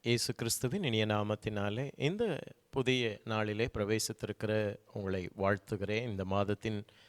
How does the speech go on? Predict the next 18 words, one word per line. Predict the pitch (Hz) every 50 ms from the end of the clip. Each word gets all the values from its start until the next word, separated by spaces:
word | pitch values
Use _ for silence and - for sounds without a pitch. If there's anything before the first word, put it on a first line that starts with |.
| _ -
கடைசி | - 113 110 131 139 - - 139
நாட்களிலே | 117 107 113 113 - - - 123 117 113 110 113 120 131 147 156
நீங்கள் | 135 110 101 95 95
நின்று | 98 98 98 - 104 -
கொண்டிருக்கிறீர்கள். | 101 98 92 98 101 98 - - 104 101 98 - - 117 117 123 131 - _ - - - - _ _
ஆண்டவர் | - 101 101 104 101 101 98 104 104 - - _ -
இந்த | 123 127 151 180 175 196
நாளிலும் | 180 170 156 147 143 143 139 131 131 135 139 135 135 127
தம்முடைய | - 110 101 101 95 98 95
வார்த்தை | 92 98 101 101 - - - 101
உங்களுக்கு | 95 95 95 95 - - 95
அனுப்பி, | 95 101 95 - 127 127 143 196 - - - - - _ _
அந்த | - 107 101 98
வார்த்தையின் | 90 98 107 117 - - - 123 120 113 113 110 104 - -
வெளிச்சத்திலே | - 104 131 147 - - 135 127 - 117 117 113
உங்களை | 107 98 95 92 95 92 92 85 80 - - _
நடக்க | - 98 92 98 - - 98 -
பண்ணுவாராக. | 101 95 92 90 92 92 92 92 92 92 90 - - 110 110 104 82 -